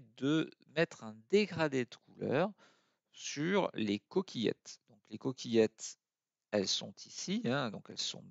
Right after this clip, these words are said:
bleues. On va, plutôt que d'avoir un bleu franc, on va essayer, pour la part des coquillettes, de mettre un dégradé de couleur. Donc,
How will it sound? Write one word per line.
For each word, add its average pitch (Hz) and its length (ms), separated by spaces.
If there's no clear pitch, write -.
bleues. 160 240
On 104 100
va, 104 360
plutôt 170 380
que 110 340
d'avoir 104 300
un 98 80
bleu 110 400
franc, - 460
on 107 100
va 104 180
essayer, 123 580
pour 208 240
la 123 160
part 107 240
des 98 100
coquillettes, - 640
de 127 340
mettre 165 360
un 135 120
dégradé 139 580
de - 60
couleur. - 300
Donc, 101 100